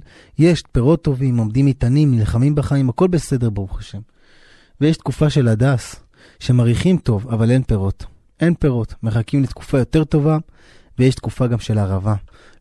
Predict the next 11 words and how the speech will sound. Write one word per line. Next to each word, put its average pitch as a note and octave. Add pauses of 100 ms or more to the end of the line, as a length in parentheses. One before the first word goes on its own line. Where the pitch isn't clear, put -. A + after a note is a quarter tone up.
לא C3
ריח B2
ולא A2+
פירות, A#2 (120)
וחבית A#2
חבית, D3+
נחבט-, A2+
נחבטים B2+
על C#3+
הרצפה A#2+
מחדש, C3+